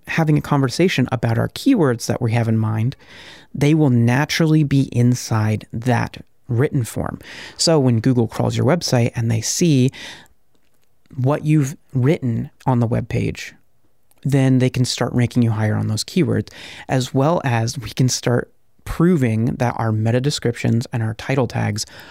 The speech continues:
are accurate to the content that we are putting it behind. So in our meta description and title tags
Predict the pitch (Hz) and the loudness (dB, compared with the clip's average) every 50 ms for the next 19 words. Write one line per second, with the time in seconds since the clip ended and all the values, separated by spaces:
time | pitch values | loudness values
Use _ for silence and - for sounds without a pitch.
0 | - - - - _ - 123 117 - - _ _ _ - 135 127 135 - - 147 | -20 -20 -20 -10 _ -2 -2 -2 -2 -6 _ _ _ -4 -2 -2 -2 0 0 0
1 | 143 147 - - - 131 - - - - - 127 120 117 - - 117 107 - 120 | 0 0 0 -2 -4 -4 -4 -6 -4 -2 0 0 0 0 0 0 -2 0 0 -2
2 | 117 - - 120 120 120 117 117 113 113 113 113 - - - _ _ _ _ _ | -4 -2 -2 0 0 2 2 2 2 2 0 0 -2 -6 -14 _ _ _ _ _
3 | _ _ _ _ - - - - 143 131 120 117 120 - - 123 - - 110 - | _ _ _ _ -18 -8 -4 -2 0 0 2 0 0 0 -2 -4 -4 -4 -8 -6
4 | - 117 107 - - - - - - - - - - - - - - - - - | -4 -6 -6 -6 -6 -10 -14 -18 -20 -20 -20 -20 -20 -20 -20 -20 -12 -8 -2 -2
5 | 120 113 113 123 - - - _ _ 143 139 135 135 131 127 120 123 120 - - | 0 0 0 -2 -4 -6 -12 _ _ 0 0 2 2 2 2 2 0 -2 -4 -4
6 | - 120 - - 127 117 110 - - 117 107 113 - - - 117 113 110 104 | -4 -4 -2 0 0 0 0 0 0 -2 -2 -2 -2 -2 -2 -2 -2 -4 -6